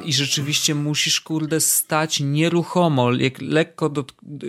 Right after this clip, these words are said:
poruszysz ręką z padem, to faktycznie, y, niestety, y, dzieje się coś, czego, coś niepożądanego ostatecznie.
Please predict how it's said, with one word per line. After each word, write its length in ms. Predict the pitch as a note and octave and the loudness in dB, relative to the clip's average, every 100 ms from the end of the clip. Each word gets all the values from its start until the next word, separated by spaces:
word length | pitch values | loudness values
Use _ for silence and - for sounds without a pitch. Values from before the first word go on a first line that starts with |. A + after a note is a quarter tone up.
| - | -4
poruszysz 380 | D3 D3 D3+ D3+ | -2 0 2 2
ręką 400 | C#3 C3 C3 C3 | 2 2 0 0
z 100 | - | 0
padem, 460 | B2 A#2+ C3 F#3+ A3 - - - - | 2 4 4 2 -2 -12 -20 -20 -6
to 100 | C#3+ | -2
faktycznie, 680 | D#3 - D3+ - D3 C3+ C3 - - - | -2 -2 0 2 4 2 2 -8 -20 -2
y, 160 | C3 B2+ | 2 4
niestety, 460 | B2+ B2 B2+ B2 A#2+ A#2+ - A#2 A#2 A#2+ B2+ B2+ A#2 B2 | 2 2 -2 0 -2 -2 -2 -2 0 2 2 0 0 -2
y, 40 | B2+ | 0
dzieje 260 | B2 B2 | 2 2
się 180 | A#2+ B2 | 2 0
coś, 400 | - A#2 - - | -2 -2 0 0
czego, 480 | - A2 A2 A2 - - D3+ | -2 -2 0 0 -2 -6 -2
coś 180 | F#3+ F3+ | 0 2
niepożądanego 800 | D#3 B2+ A2+ G#2 G#2 G#2+ A2 | 2 2 2 2 0 0 0
ostatecznie. 680 | B2 - A#2 C3 - A3+ A#3 | 0 0 0 0 0 -2 -2